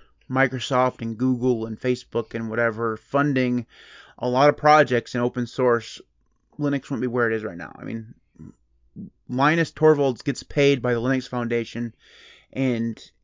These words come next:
he, w-, you know, that's where he makes his money now. Now, granted,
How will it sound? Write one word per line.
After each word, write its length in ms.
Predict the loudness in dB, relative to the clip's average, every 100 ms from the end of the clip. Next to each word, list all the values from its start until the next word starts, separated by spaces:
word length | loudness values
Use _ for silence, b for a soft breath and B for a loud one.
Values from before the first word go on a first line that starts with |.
| _ _ -12
he, 560 | -6 -2 0 -2 -4 -10 _ _
w-, 380 | -12 -10 -10 -14 -12
you 120 | -4 -2
know, 220 | -2 -6 _ _ _ _ _ _ _ 2
that's 260 | 2 4
where 120 | 2 2
he 60 |
makes 220 | 2 0
his 140 | -2 -4
money 160 | -4
now. 120 | -2 -2
Now, 100 | -4
granted, 520 | 0 4 6 4 2